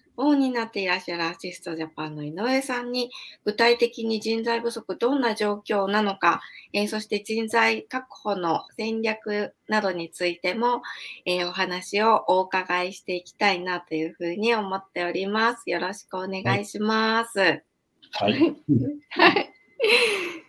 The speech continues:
Speaker 1: というわけで、あの、改めてなんですけれども、えー、井上さん、えー、もともと今、イベント、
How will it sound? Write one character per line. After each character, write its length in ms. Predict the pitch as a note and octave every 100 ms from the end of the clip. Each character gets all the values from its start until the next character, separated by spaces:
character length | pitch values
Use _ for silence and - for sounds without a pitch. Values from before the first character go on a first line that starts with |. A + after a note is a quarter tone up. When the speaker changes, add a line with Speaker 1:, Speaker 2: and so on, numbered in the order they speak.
| _ -
Speaker 1:
と 80 |
い 180 | A#3+ A#3+
う 60 | A#3+
わ 100 | A3+
け 200 | - G3+
で、 360 | G#3 G#3+ G3+ - -
あ 120 | G#3+ G#3+
の、 320 | G#3+ G#3+ G#3+
改 400 | G#3 A#3+ C4 G#4
め 120 | G#4
て 100 | A#3+
な 160 | G#3+ F#3+
ん 80 | E3+
で 100 | F3
す 120 | -
け 100 | F3+
れ 140 | F3
ど 120 | F3
も、 480 | F#3 A#3+ A#3+ G#3+ E3+ - - -
え 340 | F#3+ G3 F#3+ F#3
ー、 20 |
井 80 | F#3
上 360 | G#3 A3 A3+
さ 280 | A#3+ A#3 A3+
ん、 240 | A3+ G#3+ - _ _ -
え 500 | G3 F#3+ F#3 F#3 F#3
ー、 20 |
も 120 | G#3
と 160 | - C#4+
も 160 | C#4+
と 160 | C#4+ C#4+
今、 340 | C#4+ A#3+ G3 -
イ 40 |
ベ 200 | G3+ G#3+
ン 100 | G#3+
ト、 400 | - G#3+ G#3+ -